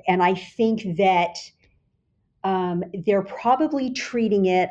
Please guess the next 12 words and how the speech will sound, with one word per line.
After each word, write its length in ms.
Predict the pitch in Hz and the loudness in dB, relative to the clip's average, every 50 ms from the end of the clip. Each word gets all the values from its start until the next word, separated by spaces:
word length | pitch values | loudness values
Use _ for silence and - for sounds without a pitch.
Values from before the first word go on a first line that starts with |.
| - | -4
like 380 | 190 180 185 185 190 185 - - | -2 0 2 2 2 0 0 0
they 140 | 202 190 185 | 0 0 0
treat 360 | - - - 214 196 202 202 | -2 -4 -4 -2 -2 -2 0
a 60 | 196 | 0
lot 240 | 170 175 165 170 170 | 2 2 2 2 2
of 100 | 175 165 | 0 -2
their 140 | 185 180 170 | -2 -2 -2
marketing 400 | 170 160 160 160 - 160 160 156 | -2 -2 -4 -4 -6 -6 -6 -6
communications 680 | - - 165 156 160 - - 143 - - - 123 127 - | -8 -8 -10 -10 -10 -10 -10 -12 -10 -12 -14 -16 -16 -18
processes, 880 | - - - - - - - - - - - - - - - - - - _ _ _ _ _ _ _ - | -16 -16 -14 -14 -14 -14 -14 -16 -16 -16 -20 -20 -20 -20 -18 -20 -20 -20 _ _ _ _ _ _ _ -6
which 400 | 185 165 190 185 185 - - 190 | -2 0 0 0 0 -2 0 2
is 560 | 180 175 170 170 170 165 170 170 - - | 2 2 2 2 0 -2 -4 -6 -12 -16